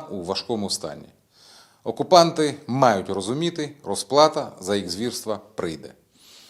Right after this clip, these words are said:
Тепер щодо ситуації на фронті. За інформацією оперативного командування «Південь», противник продовжує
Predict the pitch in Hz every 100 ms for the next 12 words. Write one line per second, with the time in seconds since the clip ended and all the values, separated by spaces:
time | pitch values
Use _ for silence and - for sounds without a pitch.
0 | _ - 147 196 180 147 131 - 135 131
1 | - 117 107 101 90 78 - - _ _
2 | - - _ - 165 170 160 165 170 -
3 | 151 139 135 135 147 139 127 120 123 117
4 | 113 113 110 160 156 165 165 - - -
5 | - 139 156 139 127 131 139 143 117 101
6 | 98